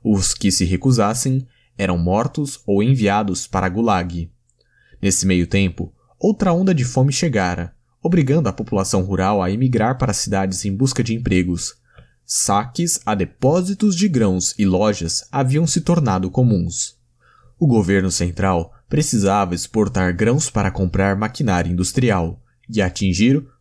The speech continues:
o plano de cinco anos. E como meio de economizar dinheiro, a produção ucraniana era confiscada. Embora surtos de fome e mau tempo tivessem reduzido significativamente as colheitas.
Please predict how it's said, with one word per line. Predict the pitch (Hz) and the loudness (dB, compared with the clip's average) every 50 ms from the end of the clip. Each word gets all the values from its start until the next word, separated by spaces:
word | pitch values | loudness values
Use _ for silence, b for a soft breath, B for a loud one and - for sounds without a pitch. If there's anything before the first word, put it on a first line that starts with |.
| _ | _
o | - 247 | -2 -2
plano | 226 - - 160 170 175 165 127 95 | 0 0 2 2 2 2 2 0 0
de | 92 90 95 | -2 -2 -2
cinco | 95 - - 107 104 - - 135 | -2 -2 -2 -2 -2 -2 0 2
anos. | 135 117 104 92 90 87 82 - - - - _ _ _ _ _ _ _ _ | 2 2 2 0 -2 -4 -4 -6 -8 -10 -12 _ _ _ _ _ _ _ _
E | - 110 | -4 -4
como | - - - 208 240 262 | -2 0 0 2 2 4
meio | 233 175 127 107 101 95 | 4 4 4 4 4 2
de | 92 104 | 2 2
economizar | 110 110 - 98 104 104 101 95 95 95 92 95 | 0 0 0 -2 0 0 0 0 0 0 0 0
dinheiro, | 92 98 90 87 92 101 107 107 92 90 - - - _ _ _ | 0 -2 0 0 2 2 2 2 2 0 -2 -6 -12 _ _ _
a | 127 139 | -2 -2
produção | 151 - 202 220 196 196 - - 208 214 | 0 0 0 0 0 0 0 0 0 0
ucraniana | 208 196 - 165 135 107 98 98 113 123 127 131 139 135 - | 0 0 0 0 2 2 2 2 2 4 4 2 2 0 -2
era | - 101 98 90 87 | -2 0 0 0 -2
confiscada. | - - 104 98 92 - - 107 - - - - 113 101 90 85 85 85 - - - _ b b b b b b b b - | -4 -4 -4 -4 -2 0 -2 -2 -2 -2 -2 -2 -2 -2 -2 -2 -2 -4 -4 -6 -10 _ b b b b b b b b -4
Embora | 95 98 98 92 107 117 120 127 | -2 0 2 2 2 2 2 0
surtos | 127 123 - 208 240 233 - - 156 127 | 0 2 2 2 2 2 2 0 0 0
de | 123 107 - | 0 0 -2
fome | - - 107 101 92 90 95 92 90 - - | -2 -2 0 0 0 0 -2 -4 -6 -4 -2
e | 104 104 | 0 2
mau | 101 98 107 110 107 | 2 2 0 0 -2
tempo | - 120 123 127 131 120 104 | 0 2 2 2 2 0 -2
tivessem | - - 101 92 95 92 92 - - 95 | -2 0 0 2 2 0 0 -2 -6 -4
reduzido | 80 95 98 98 95 - - 104 95 95 | -4 -2 -2 -2 0 0 0 0 2 0
significativamente | 87 - - 113 120 131 139 127 - - 180 - - 208 208 185 123 95 90 - - | 0 0 0 0 2 2 0 0 0 -2 -2 0 0 0 2 2 2 0 0 -2 -4
as | - - | -4 -2
colheitas. | - - 123 120 104 87 82 - 82 82 82 - - - - | -2 0 0 2 0 0 -2 -2 -4 -2 -2 -4 -6 -8 -10